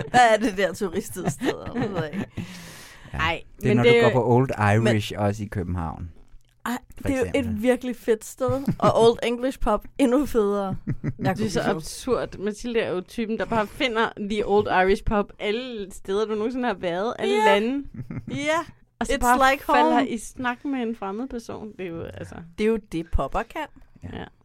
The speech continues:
Speaker 2: Du elsker kæder.
Speaker 1: Jeg elsker kæder.
Speaker 2: Ja.
Speaker 1: Øh, jeg sad også og tænkte lidt, da jeg så Rasmus og Sara, jeg tænkte meget lidt om dem, og så tænkte jeg, oh my god, de viser meget vildt, hvad Niklas og Sara mangler. Altså
Speaker 3: Mm.
Speaker 1: det der med deres begejstring, og deres glæde over hinandens begejstring.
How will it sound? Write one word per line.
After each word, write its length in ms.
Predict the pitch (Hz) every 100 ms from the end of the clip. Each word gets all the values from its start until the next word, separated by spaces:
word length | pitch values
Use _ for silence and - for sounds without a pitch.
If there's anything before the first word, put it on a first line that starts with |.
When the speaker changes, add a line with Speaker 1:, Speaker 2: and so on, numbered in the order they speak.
| - - - - -
Speaker 2:
Du 120 | 123 123
elsker 260 | 113 -
kæder. 420 | 110 104 87 87 95 - -
Speaker 1:
Jeg 160 | 196 185
elsker 240 | 170 175
kæder. 280 | 165 151 156 156 -
Speaker 2:
Ja. 40 | - - - - 202 196
Speaker 1:
Øh, 40 | 190
jeg 100 | -
sad 180 | 196 220 185
også 140 | 202
og 60 | 208
tænkte 240 | 220 196
lidt, 160 | 196 196
da 100 | 190
jeg 120 | 175
så 260 | - 220 185
Rasmus 420 | - 175 190 180
og 80 | 175
Sara, 160 | 170
jeg 180 | 165 180
tænkte 260 | 202 185 180
meget 180 | 180
lidt 140 | 190 185
om 120 | 190
dem, 200 | 180 180
og 60 | 196
så 100 | 185
tænkte 280 | - 214 214
jeg, 80 | 185 - _
oh 160 | 190 196
my 180 | 190 180
god, 200 | 170 170 -
de 60 | 185
viser 280 | 190 196 196
meget 280 | 180 185 190 _
vildt, 480 | 175 175 214 - -
hvad 240 | 180 170 160 - _
Niklas 460 | - 196 196 190 180
og 140 | 180
Sara 280 | - 208 196
mangler. 360 | 190 156 160 170 _ _ -
Altså 100 | 196
Speaker 3:
Mm. 20 |
Speaker 1:
det 80 | 170
der 60 | 208
med 120 | 226
deres 240 | 196 190
begejstring, 800 | - 180 - 214 - - 196 170 165 - - -
og 80 |
deres 220 | 208 196 -
glæde 380 | 196 185 220
over 100 | 220 208
hinandens 560 | 226 226 233 240 247
begejstring. 640 | - 185 139 151 - 160